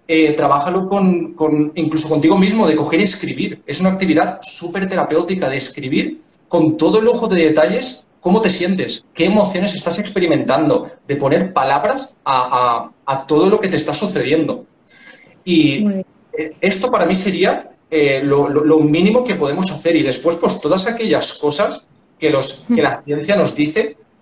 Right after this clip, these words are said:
Speaker 1: que va a mejorar nuestra vida, que es hacer deporte, aunque no nos apetezca, ir a dar paseos, hacer cosas mínimas, ir a dar un paseo, eh, o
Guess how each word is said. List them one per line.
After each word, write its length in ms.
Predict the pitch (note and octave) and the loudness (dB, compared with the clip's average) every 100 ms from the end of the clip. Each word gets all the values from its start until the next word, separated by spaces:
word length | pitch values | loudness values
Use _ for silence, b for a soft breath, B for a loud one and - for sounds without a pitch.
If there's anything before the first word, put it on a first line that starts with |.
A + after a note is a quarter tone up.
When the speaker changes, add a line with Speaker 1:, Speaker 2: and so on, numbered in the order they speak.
| _ _ _ | _ _ _
Speaker 1:
que 100 | D#3 | 0
va 120 | D3 | 2
a 40 | D#3 | 2
mejorar 320 | F3+ F3 F3+ | 2 2 2
nuestra 300 | F#3+ - C3 | 0 0 0
vida, 240 | C#3+ B2+ | 0 -2
que 100 | C3+ | -2
es 220 | B2 - - | -4 -6 -8
hacer 280 | D3 F#3+ | -4 0
deporte, 500 | F#3+ F#3 D#3+ D#3 E3 D#3+ | 0 2 2 4 2 2
aunque 300 | D3 C#3+ B2+ | -2 -2 -2
no 80 | |
nos 180 | C#3+ F3+ | -2 -2
apetezca, 720 | F#3+ F#3 D#3+ D3+ - D3 D3 | -2 -2 -2 -2 0 0 0
ir 100 | C3 | -2
a 60 | C#3 | 0
dar 180 | D3 D3+ | 0 0
paseos, 380 | D3+ - C#3+ C#3+ | 0 -2 -4 -4
hacer 180 | - E3 | -6 -4
cosas 440 | F#3 G3+ F#3+ - - - - | -4 -4 -6 -12 -20 -20 -4
mínimas, 440 | D#3+ F#3 - - | 2 4 2 2
ir 60 | D#3+ | 2
a 20 | |
dar 80 | F3 | 2
un 100 | F#3 | 0
paseo, 480 | - D3 D3 - - B B B _ | 0 0 2 0 -4 B B B _
eh, 260 | D#3+ D3 C#3 | 0 2 2
o 60 | B2+ | 2